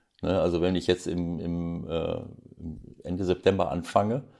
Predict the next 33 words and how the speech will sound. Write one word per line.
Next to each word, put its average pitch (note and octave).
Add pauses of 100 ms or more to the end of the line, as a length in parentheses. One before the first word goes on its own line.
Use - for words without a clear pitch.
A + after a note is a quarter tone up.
(800)
äh, E2+
da F2
geht's E2+
ja F2+
dann F#2
rund F#2
um G2+
die A#2
Uhr. A#2+
Pokal F#2+
will F2+
ich F#2
auch F2
noch A#2
irgendwo, A2+
ähm, G2+
äh, G2
mit G2+
einbauen. G#2
Wie F#2
soll F#2
das, -
wie E2+
soll G2
das G#2+
gehen? A2
Das E2
weiß F#2+
ich F2+
auch G#2+
nicht B2+
so B2+
genau. B2